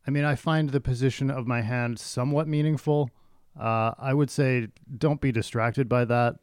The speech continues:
And if, if you are being <laughs> distracted by that, don't think about it at all. 'Cause really, it's making the sign of the cross that's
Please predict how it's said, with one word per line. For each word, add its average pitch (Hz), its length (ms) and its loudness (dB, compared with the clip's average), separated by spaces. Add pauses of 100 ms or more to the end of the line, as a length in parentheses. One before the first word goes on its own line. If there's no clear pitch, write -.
(140)
And 107 460 -4 (500)
if, - 280 -6 (260)
if - 160 -4
you 107 140 -2
are 120 160 0
being 131 220 4
<laughs> 127 60 0
distracted 123 380 2
by 123 120 2
that, 120 320 2 (140)
don't 107 240 -2
think 113 180 -2
about 113 220 0
it 101 100 -2
at 101 100 -4
all. 107 320 -2 (800)
'Cause 120 160 -2
really, 135 260 4
it's - 340 -6
making 127 380 0
the 110 80 0
sign 113 300 0
of 113 120 -6
the 110 80 -2
cross 107 380 0
that's - 400 -6